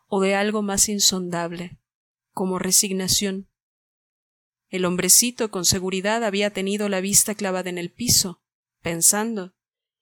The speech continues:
y de pronto, sobre la superficie oscura se había deslizado la pequeña llave. Se veía que la memoria invadía, torcía, cautivaba su rostro.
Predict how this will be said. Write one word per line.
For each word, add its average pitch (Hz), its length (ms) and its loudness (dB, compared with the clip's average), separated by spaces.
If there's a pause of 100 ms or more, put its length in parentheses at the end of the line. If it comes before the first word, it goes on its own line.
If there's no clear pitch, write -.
(120)
y 190 100 -2
de 170 120 -2
pronto, 269 520 -4 (240)
sobre 185 380 0
la 180 100 0
superficie 196 560 0
oscura 269 500 -2
se 226 140 2
había 202 260 0
deslizado 196 680 0
la 233 160 -2
pequeña 196 420 -2
llave. 165 460 -6 (1200)
Se - 220 4
veía 185 360 0
que 208 140 -4
la 185 120 0
memoria 190 440 -2
invadía, 202 680 -4 (340)
torcía, 208 640 0 (360)
cautivaba 208 600 0
su - 180 2
rostro. 185 580 -6